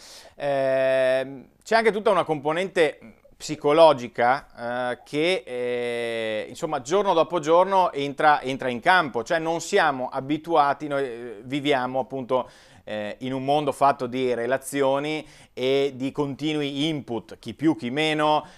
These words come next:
ehm, però, insomma, da, da quando nasciamo a,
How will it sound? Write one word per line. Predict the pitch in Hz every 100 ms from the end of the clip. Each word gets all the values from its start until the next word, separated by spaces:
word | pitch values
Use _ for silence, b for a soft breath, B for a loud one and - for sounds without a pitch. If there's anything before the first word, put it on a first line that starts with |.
| B
ehm, | 110 113 113 113 110 110 110 107 110 113 -
però, | 208 175
insomma, | 151 175 151 127 113 85
da, | 120 131 123 -
da | 147 139
quando | 170 185
nasciamo | 180 156 - 160 147 135 123 123
a, | 127 127 127 120 117